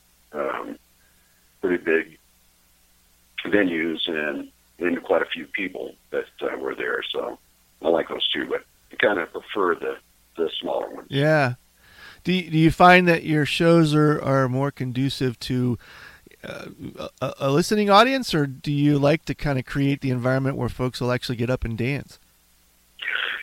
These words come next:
Speaker 1: I have a lot of dancers that follow my,
Speaker 2: Yeah.
Speaker 1: my music.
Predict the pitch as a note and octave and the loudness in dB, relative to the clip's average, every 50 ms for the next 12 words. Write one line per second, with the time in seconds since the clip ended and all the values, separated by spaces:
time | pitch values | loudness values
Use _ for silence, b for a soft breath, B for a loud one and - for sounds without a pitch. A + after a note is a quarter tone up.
0 | B _ _ - G#2 A#2 C#3 C#3+ E3+ C#3+ C#3 C3+ A#2+ - - - _ _ - A2 | B _ _ 6 8 8 8 6 4 2 2 2 2 0 -2 -10 _ _ 0 4
1 | A#2 A#2 A#2 G#2 F#2 F#2+ F#2 F2 E2+ - - C#2+ C#2+ C#2 - - - - - D#2+ | 4 6 6 4 2 0 -2 -2 -2 -4 -8 -14 -16 -14 -14 -14 -16 -10 -6 -4
2 | D#2 D2+ C#2+ C#2+ D2 - - - - - B2 C3 C#3+ C#3+ C3 A2+ D#2+ D#2 D2+ D2+ | -4 -2 -4 -4 -8 -10 -12 -14 -10 -4 0 2 4 4 4 2 -2 -4 -6 -6
3 | D#2 D#2 C#2+ C#2 - - - | -8 -10 -10 -10 -12 -14 -16